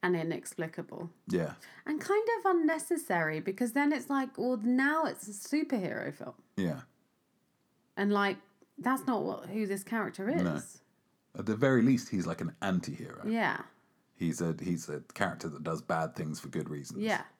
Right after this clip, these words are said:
Speaker 2: Or good things for bad reasons, or
Speaker 1: Yeah.
Speaker 2: whatever it might be.
Speaker 1: Yeah.
Speaker 2: Um, yeah. And it, I guess it kind of, yeah, feeds in with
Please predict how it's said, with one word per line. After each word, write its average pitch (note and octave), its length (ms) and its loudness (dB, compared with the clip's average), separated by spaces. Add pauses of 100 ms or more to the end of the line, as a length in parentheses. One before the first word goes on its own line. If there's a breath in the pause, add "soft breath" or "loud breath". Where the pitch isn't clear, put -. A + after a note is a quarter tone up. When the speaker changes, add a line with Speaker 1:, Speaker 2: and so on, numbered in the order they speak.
(120)
Speaker 2:
Or - 360 -8 (280)
good E2 160 -2
things C#2 200 -6
for D2+ 60 -10
bad D2 260 -6
reasons, C#2+ 260 -10
or - 40 -2
Speaker 1:
Yeah. G#3 60 0
Speaker 2:
whatever E3+ 260 0
it - 80 -10
might - 160 -14
be. - 280 -16
Speaker 1:
Yeah. F#3+ 320 -4 (520 loud breath)
Speaker 2:
Um, E2 580 0 (200)
yeah. F#2+ 300 2 (240)
And G#2+ 120 4
it, A#2+ 220 2
I C3+ 120 6
guess D3 240 0
it - 120 -4
kind C#3+ 220 4
of, G2 120 4
yeah, A#2 220 6
feeds G2 340 0
in F#2+ 200 4
with F2+ 120 0